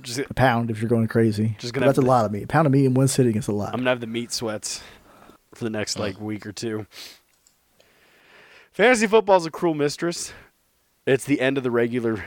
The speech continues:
Speaker 1: fantasy season for most leagues. Fantasy playoffs are about to begin. So, uh, with tonight's episode, we're gonna talk about your pinks and stinks of the week. Talk about some waiver wire pickups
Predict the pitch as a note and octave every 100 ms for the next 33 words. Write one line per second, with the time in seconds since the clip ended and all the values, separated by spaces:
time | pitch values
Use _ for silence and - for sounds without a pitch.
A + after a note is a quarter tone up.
0 | - - - A2+ G#2+ - A2+ - A2+ A2
1 | A#2+ A2+ G#2 G#2+ G2+ - A2 A#2 A#2+ -
2 | - _ _ - F#2+ F2+ - F#2+ F2 -
3 | F2 - - F#2 A2 A#2+ G#2+ _ _ _
4 | _ _ _ _ _ _ _ _ - -
5 | - - A#2 A2+ A2+ A2+ A2 A#2+ B2 B2
6 | A#2 A#2+ C#3+ C3 A#2+ A2+ A#2+ G#2 A2+ G2+
7 | G2+ - G#2+ F#2+ G2+ F#2 - G2+ F#2+ -
8 | - - - - - - F2 F2 F2+ A#2
9 | D3 - - - _ _ _ _ - F#2+
10 | F#2+ F2+ G2 G2 F#2+ F#2+ F#2 - _ _
11 | _ _ G2 G2 F#2 F2+ E2+ - G2+ D#2+
12 | -